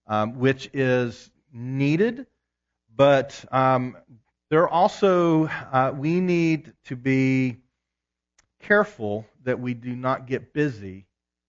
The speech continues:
um, and be busy about the things that are not necessarily he-, leading us where we need to go. Um, so to that end,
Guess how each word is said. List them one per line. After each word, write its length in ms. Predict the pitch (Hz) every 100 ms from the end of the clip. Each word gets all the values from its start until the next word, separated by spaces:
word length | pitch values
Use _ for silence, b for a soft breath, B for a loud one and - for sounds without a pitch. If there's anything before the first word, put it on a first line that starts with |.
| _ _
um, 440 | 107 107 104 107 104
and 560 | 117 113 113 110 110 110 _ _ _ _
be 80 | 120
busy 460 | 107 123 113 120 120
about 360 | 104 110 -
the 60 | 110
things 480 | _ 117 110 110 101
that 140 | 113 101
are 80 | 107
not 260 | 110 104
necessarily 840 | 117 101 113 - 110 104 104 110 110 _ _ -
he-, 80 | 113 - -
leading 380 | 131 139 147
us 160 | 127 -
where 180 | 131 113
we 140 | 113
need 220 | 107 110
to 100 | -
go. 400 | 92 101 90 73 _ _ _ _ _ _
Um, 340 | 104 110 107 -
so 420 | - 143 123 101 - -
to 100 | 139
that 440 | 156 180 185 - B B B
end, 480 | 170 156 110 110